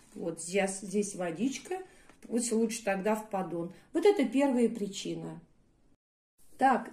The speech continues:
еще одна ситуация. Но я думаю, что такой ситуации, конечно, ни у кого, наверное, не бывает. До такой степени, наверное, ни у кого не отрастают росточки.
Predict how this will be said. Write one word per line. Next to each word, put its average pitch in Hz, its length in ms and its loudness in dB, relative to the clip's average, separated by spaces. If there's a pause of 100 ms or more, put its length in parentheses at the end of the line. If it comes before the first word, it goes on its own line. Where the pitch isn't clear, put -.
еще 277 480 2
одна 220 260 6
ситуация. 202 960 0
Но 202 140 4
я 226 260 8
думаю, 269 360 8
что 226 160 2
такой 214 320 2
ситуации, 233 760 4
конечно, 208 480 0
ни 202 140 2
у 233 100 4
кого, 240 320 6
наверное, 190 460 2
не 185 80 0
бывает. 175 480 -4 (440)
До 202 160 2
такой 220 360 4
степени, 208 540 4
наверное, 269 760 4
ни 214 140 8
у 208 80 6
кого 208 320 4
не 247 140 6
отрастают 202 720 2
росточки. 175 760 -2